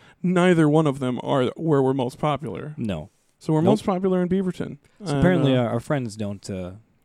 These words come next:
Speaker 2: listen
Speaker 1: friends
Speaker 2: to us
Speaker 1: aren't
Speaker 2: all
Speaker 1: listening.
Speaker 2: that much. We have more friends in Beaverton now.
Speaker 1: Yeah, we're, we're, we're thinking about moving the whole operation out to Beaverton.
Speaker 2: Yeah, and station in the air. So we thought we'd, uh, come out to you guys and, uh, give a, give a little shout out. What's up, Beaverton? We appreciate it, and, uh,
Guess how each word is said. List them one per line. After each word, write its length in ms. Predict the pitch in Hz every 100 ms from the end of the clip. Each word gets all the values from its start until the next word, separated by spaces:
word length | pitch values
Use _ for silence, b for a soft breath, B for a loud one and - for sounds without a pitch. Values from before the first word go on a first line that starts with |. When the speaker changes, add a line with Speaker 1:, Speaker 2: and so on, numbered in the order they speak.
| _
Speaker 2:
listen 100 | - 196
Speaker 1:
friends 100 | 208 208
Speaker 2:
to 40 |
us 40 |
Speaker 1:
aren't 60 | 190
Speaker 2:
all 60 | -
Speaker 1:
listening. 320 | 151 143 113
Speaker 2:
that 80 | 147
much. 160 | _ -
We 60 |
have 80 | 226
more 160 | 202 185
friends 200 | 196 180
in 100 | 180
Beaverton 380 | 180 160 - 90
now. 220 | 85 82
Speaker 1:
Yeah, 180 | - 165
we're, 260 | 147 151 160 -
we're, 220 | 156 180 - _ _
we're 200 | 170 208
thinking 260 | 220 208
about 180 | 196 190
moving 240 | 160 170 165
the 100 | 143
whole 180 | 147 147
operation 500 | 143 139 131 135 127
out 160 | 127
to 60 | 120
Beaverton. 260 | 120 123
Speaker 2:
Yeah, 160 | 220 135 127 -
and 100 | 180
station 400 | - 180 165 175
in 60 |
the 100 | 175
air. 160 | 185 123
So 220 | - 180
we 140 | 175
thought 260 | 196 202 185
we'd, 300 | 180 185 165
uh, 360 | 175 170 165 165 _
come 240 | - 170
out 160 | 139 143
to 100 | -
you 100 | 175
guys 260 | 127 107 139
and, 220 | 139 120
uh, 220 | 110 104 107 b b b _
give 160 | - 123
a, 300 | 110 101 104 127
give 160 | 123 110
a 20 |
little 140 | 104 98
shout 300 | - 120 127
out. 240 | 151 196
What's 220 | 139 117
up, 120 | 175
Beaverton? 420 | 147 135 143 196 190
We 80 |
appreciate 480 | 131 - 147 - 170
it, 120 | 185 196
and, 300 | 175 175
uh, 80 | 175